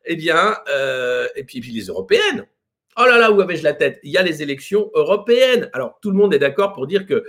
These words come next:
bah, euh, s'il veut réconcilier le pays, c'est très simple, il démissionne. Et on fait des élections, et pas truquées. Et là, on se dit : « Ah, enfin, on peut respirer un peu. On arrête avec Thierry Pimpon. » Même Cohn-Bendit, même Cohn-Bendit quand même, hein,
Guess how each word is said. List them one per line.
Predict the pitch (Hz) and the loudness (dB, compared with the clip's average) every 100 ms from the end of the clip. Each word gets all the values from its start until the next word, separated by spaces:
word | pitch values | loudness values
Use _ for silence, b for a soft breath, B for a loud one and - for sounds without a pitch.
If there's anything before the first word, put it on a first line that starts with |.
| B B B | B B B
bah, | 127 - 120 | -8 -6 -10
euh, | 120 | -10
s'il | - - 190 190 | -12 -6 -2 0
veut | 190 170 | 0 0
réconcilier | 135 135 - 123 | -2 -6 -10 -10
le | 120 | -10
pays, | 127 202 247 - _ | -6 -4 -4 -6 _
c'est | - 202 | -16 -14
très | - | -12
simple, | 196 214 240 - _ _ _ | -6 -2 -2 -6 _ _ _
il | 165 202 190 - | -8 -8 -8 -12
démissionne. | 135 220 - 240 220 - _ | -6 -6 2 4 4 0 _
Et | 127 170 - | -2 -2 -2
on | 110 | -10
fait | - 120 | -12 -10
des | 113 | -8
élections, | 107 107 185 233 233 - | -10 -6 0 0 0 -4
et | 107 101 _ | -12 -12 _
pas | - | -20
truquées. | 196 - 208 233 - | -20 -2 0 0 -2
Et | 139 | -10
là, | 143 | -8
on | |
se | 120 | -10
dit : « | 160 _ | -14 _
Ah, | 180 170 - - _ | 0 2 -2 -16 _
enfin, | 143 175 - 175 165 | -8 -8 -2 0 0
on | 135 | -4
peut | 120 | -6
respirer | 127 135 - 156 | -6 -6 -6 -4
un | 185 185 | -2 -4
peu. | 147 147 147 B _ | -6 -6 -8 B _
On | 107 | -10
arrête | 113 180 196 | -2 0 0
avec | 180 - | -2 -4
Thierry | - 180 190 | -6 -6 -4
Pimpon. » | 175 165 151 143 B B B | -6 -6 -6 -8 B B B
Même | 170 277 277 | 0 0 0
Cohn-Bendit, | 247 247 214 226 214 233 196 - - | 0 0 2 2 2 -2 -4 -10 -6
même | 190 202 | -2 -2
Cohn-Bendit | 190 131 160 247 240 254 190 | -2 -4 -4 -4 -2 -4 -4
quand | 165 143 | -4 0
même, | 139 135 113 - | 0 0 -4 -10
hein, | 127 160 160 | -6 -6 -6